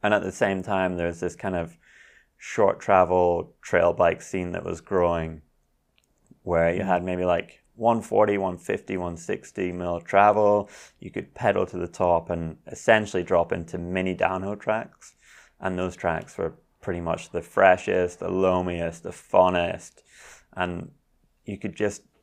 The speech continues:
Speaker 1: similar to those early days of riding, you'd have a group of four or five of you going out. You'd have a really good day out on your bike.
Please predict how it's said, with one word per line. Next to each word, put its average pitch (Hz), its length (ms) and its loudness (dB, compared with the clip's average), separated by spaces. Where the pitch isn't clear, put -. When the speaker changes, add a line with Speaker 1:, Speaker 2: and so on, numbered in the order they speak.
Speaker 1:
similar 156 500 0
to - 220 -6
those 98 380 0
early 101 280 6
days 95 340 4
of 85 120 -4
riding, 87 400 4
you'd 87 180 -6
have 92 220 0
a 87 80 -2
group 90 260 -4
of 90 100 -8
four 95 260 0
or 90 60 0
five 92 320 2
of 95 120 -8
you 87 100 -10
going 90 300 -4
out. 90 400 2
You'd 110 160 -8
have 95 160 2
a 90 160 0
really 95 260 0
good 87 240 -4
day 92 80 2
out 92 220 2
on 87 60 -12
your 85 100 -8
bike. 87 580 0